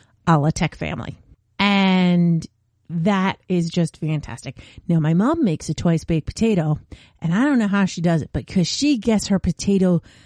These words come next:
those a lot thinner than I got mine. Uh, but I was afraid they were gonna collapse. And what she does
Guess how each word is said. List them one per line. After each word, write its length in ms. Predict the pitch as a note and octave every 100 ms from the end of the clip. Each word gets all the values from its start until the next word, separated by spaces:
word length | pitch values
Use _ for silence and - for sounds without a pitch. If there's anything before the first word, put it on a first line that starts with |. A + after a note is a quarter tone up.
| - -
those 240 | E3+ D#3 -
a 100 | D#3+
lot 400 | D#3 F3+ A3+ - -
thinner 300 | A3 G3+ E3+
than 180 | D#3+ F#3
I 120 | G#3+
got 280 | - G#3+ G3
mine. 440 | F#3+ E3+ D#3+ D#3 - - - -
Uh, 220 | F3 E3
but 140 | D#3+ G3
I 60 |
was 120 | G3+
afraid 280 | F#3 F#3+ G3
they 80 | F3
were 100 | E3
gonna 180 | D#3+ E3
collapse. 440 | E3+ D#3+ B2 - -
And 400 | E3 E3 E3 E3 F3
what 180 | G3+ -
she 220 | - D#4
does 340 | A3+ G2+ G2